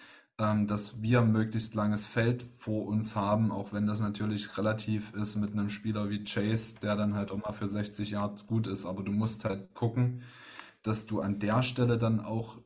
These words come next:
das, ähm, ich glaub, das wird auch ganz entscheidend sein, dass du das Field Position Game gewinnst gegen uns, also uns möglichst weit hinten starten lassen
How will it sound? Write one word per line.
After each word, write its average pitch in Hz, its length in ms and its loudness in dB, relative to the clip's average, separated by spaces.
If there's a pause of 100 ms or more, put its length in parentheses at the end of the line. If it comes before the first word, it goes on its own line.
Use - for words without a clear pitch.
(120)
das, - 400 -2
ähm, 101 560 0
ich 95 140 -6
glaub, 107 240 -2
das 101 180 -4
wird 107 160 0
auch - 120 -4
ganz 104 240 0
entscheidend 104 520 0
sein, 107 460 -2
dass 104 240 -4
du 104 240 -2
das 101 260 -4
Field 120 300 0
Position 101 460 -2
Game 98 280 -2
gewinnst 101 580 -4
gegen 98 280 -2
uns, 98 340 -6
also 98 200 -8
uns 110 260 0
möglichst 104 380 -2
weit 104 160 -2
hinten 113 260 2
starten 117 460 0
lassen 117 440 -2